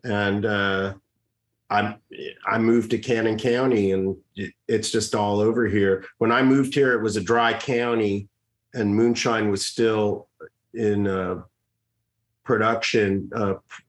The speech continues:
pretty commonly. Uh, everyone would, uh, make moonshine, put it in a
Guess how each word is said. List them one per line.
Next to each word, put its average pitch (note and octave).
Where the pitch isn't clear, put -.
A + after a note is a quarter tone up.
pretty A2+
commonly. G#2+
Uh, G2
everyone A#2
would, G#2+
uh, G2
make A#2+
moonshine, B2
put C3
it B2
in A2+
a F#2+